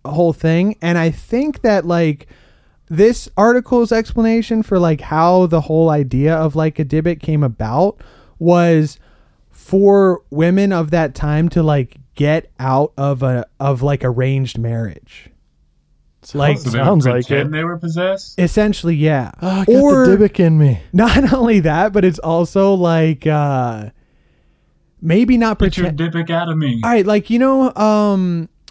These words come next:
Speaker 1: the Salem witch trials or, like, mass hysteria.
Speaker 2: Yes.
Speaker 1: Like, it's something like that. Like, maybe they will it so much that, like, they actually believe that they're possessed by this Dybbuk in their vag.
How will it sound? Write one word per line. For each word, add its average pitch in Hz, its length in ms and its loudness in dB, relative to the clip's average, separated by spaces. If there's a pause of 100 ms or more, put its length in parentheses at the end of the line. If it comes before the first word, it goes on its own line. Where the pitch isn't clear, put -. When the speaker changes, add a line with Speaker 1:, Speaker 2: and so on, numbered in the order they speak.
(160)
Speaker 1:
the 190 120 0
Salem 202 360 0
witch 185 200 -2
trials 202 640 -2
or, 180 140 2
like, 180 200 2
mass 156 460 0
hysteria. 180 840 -2 (380)
Speaker 2:
Yes. 127 300 -12
Speaker 1:
Like, 190 200 0
it's 196 120 -4
something 208 260 -4
like 185 220 -2
that. 165 260 -2
Like, 143 180 -4
maybe 208 480 0
they 180 500 2 (720)
will 175 380 2
it 185 180 -2
so 185 400 2
much 165 440 -2
that, 156 200 -2
like, 147 220 -6
they 160 160 -2
actually 156 600 -2
believe 139 560 -2
that 147 260 -2
they're 139 340 -2
possessed 135 480 -4
by 139 160 -2
this 123 200 -6
Dybbuk 139 380 -4
in 151 140 -2
their 139 100 -2
vag. 135 400 -4